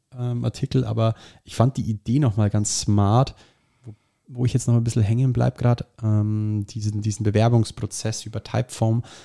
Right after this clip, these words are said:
abzufrühstücken. Was natürlich so ein bisschen schwach ist über Typeform, ist das Gefundenwerden.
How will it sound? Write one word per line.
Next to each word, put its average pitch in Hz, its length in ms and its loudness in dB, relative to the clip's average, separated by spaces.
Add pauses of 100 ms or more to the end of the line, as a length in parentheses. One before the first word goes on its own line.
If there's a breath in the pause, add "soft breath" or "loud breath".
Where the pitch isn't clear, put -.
(160 loud breath)
abzufrühstücken. 123 2000 0 (340)
Was 98 120 -8
natürlich 117 300 2
so 120 100 0
ein 113 80 0
bisschen 117 360 -2
schwach - 380 -2
ist - 160 0
über 110 180 2
Typeform, 120 640 -2 (300 soft breath)
ist - 100 -20
das - 120 -16
Gefundenwerden. 101 880 2